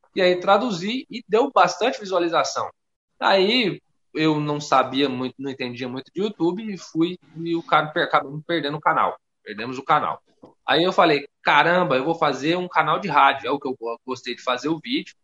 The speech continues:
eu tenho interesse, eu gosto de saber o que que eles falam, e vou, vou traduzir e colocar no YouTube, que eu acredito que deve ter mais pessoas que também têm esse pensamento que eu tenho."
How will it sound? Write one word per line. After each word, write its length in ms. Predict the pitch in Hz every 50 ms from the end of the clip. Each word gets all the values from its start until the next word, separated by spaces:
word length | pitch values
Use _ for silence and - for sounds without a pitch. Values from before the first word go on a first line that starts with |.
| _ -
eu 160 | 127 123 120
tenho 240 | - 127 120 127 127
interesse, 760 | 123 123 - 175 170 160 127 131 151 185 190 - - - 104
eu 300 | 104 107 110 113 110 107 - _ _ _
gosto 340 | 123 131 147 - - - -
de 80 | 123
saber 320 | 120 - 123 117 113 120 131
o 80 | 135
que 120 | 131 - 107
que 100 | - 127
eles 180 | 135 160 156
falam, 280 | - 107 107 117 135 139 - - _ _ _ _ _ _
e 480 | 143 147 160 165 165 165 165 165 160 156 170
vou, 280 | 208 240 262 - - - _ _ - -
vou 320 | 175 180 202 196 196 196 202
traduzir 480 | - 208 196 196 196 202 170 156 190
e 40 | 190
colocar 320 | - 220 208 202 208 202
no 80 | 202 208
YouTube, 260 | 208 202 202 202 202
que 60 | -
eu 40 | 226
acredito 400 | 214 220 214 208 175 185 190 - -
que 120 | - 202
deve 240 | 185 190 202 202 226
ter 140 | - 196 190
mais 280 | 196 180 165 185 208 -
pessoas 580 | - - 180 165 - - 165 170 185 180 -
que 100 | - - -
também 520 | - 226 220 202 156 165 175 196 240 - _ _
têm 180 | - 196 190 196
esse 160 | 208 208 -
pensamento 500 | - 208 214 214 220 202 196 196 196 196
que 80 | - 220
eu 100 | 247 -
tenho." 280 | - 185 180 175 175